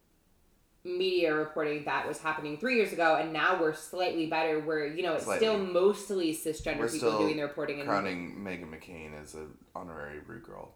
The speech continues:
Speaker 2: but
Speaker 1: Ridiculous.
Speaker 2: and not allowing trans people on Drag Race.
Speaker 1: Also
Speaker 2: Well,
Speaker 1: ridiculous. Yeah. So
Speaker 2: or
Speaker 1: I mean,
Speaker 2: should I say, we're allowing trans people on Drag Race, but we're not allowing post-op trans people on Drag Race.
Speaker 1: Which,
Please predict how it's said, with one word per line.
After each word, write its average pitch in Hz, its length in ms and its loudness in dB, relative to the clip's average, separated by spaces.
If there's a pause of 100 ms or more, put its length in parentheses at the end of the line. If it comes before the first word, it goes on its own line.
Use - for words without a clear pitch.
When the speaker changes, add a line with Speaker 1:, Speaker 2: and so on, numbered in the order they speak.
Speaker 2:
but - 260 -10 (240)
Speaker 1:
Ridiculous. - 580 -10
Speaker 2:
and 92 220 -6
not 82 160 -2
allowing 78 300 -6
trans - 260 -16
people 85 260 -18
on 80 140 -16 (120)
Drag - 260 -12
Race. - 400 -16 (120)
Speaker 1:
Also 156 640 -2
Speaker 2:
Well, 156 80 -2
Speaker 1:
ridiculous. 156 720 -8
Yeah. - 220 -2
So - 160 4
Speaker 2:
or 127 180 12
Speaker 1:
I 220 60 4
mean, 233 120 8
Speaker 2:
should 151 100 10
I 147 100 8
say, 127 460 6
we're 135 200 6
allowing 147 380 8
trans 131 320 0
people 110 320 0
on 92 200 2
Drag 92 240 2
Race, 82 560 -4
but 101 120 -2
we're 101 80 0
not 98 260 0
allowing 87 520 -2 (160)
post-op 85 720 -2 (280)
trans - 300 -14
people 65 420 -12
on 69 120 -10
Drag 58 240 -10
Race. - 440 -16 (260)
Speaker 1:
Which, 220 160 6